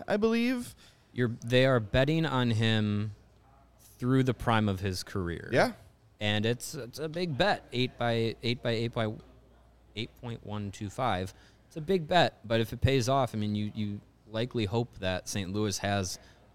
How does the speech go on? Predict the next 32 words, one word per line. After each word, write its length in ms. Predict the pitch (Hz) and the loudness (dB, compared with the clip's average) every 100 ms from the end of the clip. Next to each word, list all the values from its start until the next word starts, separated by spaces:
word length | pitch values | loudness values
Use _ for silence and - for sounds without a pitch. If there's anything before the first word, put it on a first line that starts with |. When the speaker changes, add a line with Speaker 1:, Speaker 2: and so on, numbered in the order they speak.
| _ 98 | _ -8
Speaker 2:
a 80 | |
top 440 | 95 - 101 107 104 | -6 -2 0 0 -2
line, 600 | 101 104 107 107 107 107 - - - | 0 2 2 2 -2 -6 -12 -20 -8
top 260 | 107 107 - | -4 -4 -4
six 300 | - 110 - | -4 -4 -4
player 500 | - 107 110 87 90 | -4 0 0 -2 -6
for 340 | - 92 95 - | -6 -6 -4 -4
a 180 | 98 98 | -2 -2
long 560 | 90 87 90 92 95 | -4 -4 -4 -4 -6
time. 360 | - 107 113 62 - - - - | -6 -4 -4 -8 -14 -20 -20 -8
And 100 | 101 | 0
we're 100 | 110 | 2
getting 260 | 113 123 120 | 4 4 4
news 300 | 123 120 110 | 4 2 2
here, 380 | 127 127 127 123 | 4 4 4 2
uh, 180 | 110 104 | 0 0
confirmed 440 | 127 110 131 127 | -4 -2 0 2
by 120 | 123 | 2
Elliot 280 | 123 120 117 | 2 2 0
Friedman. 500 | - 127 123 123 120 - - _ - | 0 0 2 2 0 -4 -20 _ -8
One 300 | 117 143 156 | 0 2 2
of, 420 | - 131 127 117 | 2 4 4 4
uh, 260 | 120 113 107 | 4 4 4
Jay's 580 | 104 117 135 139 131 - | 4 4 4 2 0 -4
three 360 | - 143 180 | -4 -2 0
targets 800 | - 165 135 110 107 - - - - 107 | 4 4 4 2 -2 -4 -4 -6 -8 -2
is 420 | 104 98 92 - | 0 0 -4 -4
off 280 | 117 139 - | 0 0 0
the 80 | 117 | -2
board. 540 | 120 113 98 90 87 - - _ _ - | 2 4 2 0 -4 -10 -20 _ _ -6
Uh, 520 | 92 90 85 85 85 104 | -2 0 0 0 -2 0
Nicholas 540 | 127 143 151 135 | 0 2 2 2